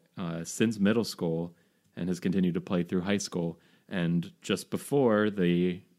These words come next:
the homecoming game, she was named homecoming queen as well.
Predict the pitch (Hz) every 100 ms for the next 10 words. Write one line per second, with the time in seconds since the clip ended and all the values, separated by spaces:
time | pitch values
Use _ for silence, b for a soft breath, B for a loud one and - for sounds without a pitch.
0 | _ _ _ 98 90 85 - 95 92 101
1 | 92 92 120 107 98 98 95 87 87 87
2 | 90 90 85 87 87 85 90 87 87 90
3 | 87 104 131 104 95 117 131 95 92